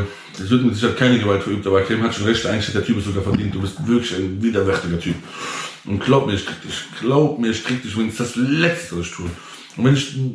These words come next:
theoretisch noch zwanzig Jahre Instagram mitmachen müsste, ich würd's machen, um dich zu kriegen. Und irgendwann krieg ich dich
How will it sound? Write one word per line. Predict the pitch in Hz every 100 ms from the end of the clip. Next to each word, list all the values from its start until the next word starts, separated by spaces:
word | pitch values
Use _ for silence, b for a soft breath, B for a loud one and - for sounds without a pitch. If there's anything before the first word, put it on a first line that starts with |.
| -
theoretisch | - 151 165 175 -
noch | - -
zwanzig | 160 160
Jahre | 139
Instagram | 143 147 135 143
mitmachen | 170 175 175
müsste, | 185 - 208 B B B
ich | -
würd's | 131 117
machen, | 123 113
um | 104
dich | 98 -
zu | 85
kriegen. | 85 82 101
Und | 117
irgendwann | 151 135 127
krieg | 131 151
ich | -
dich | 127 -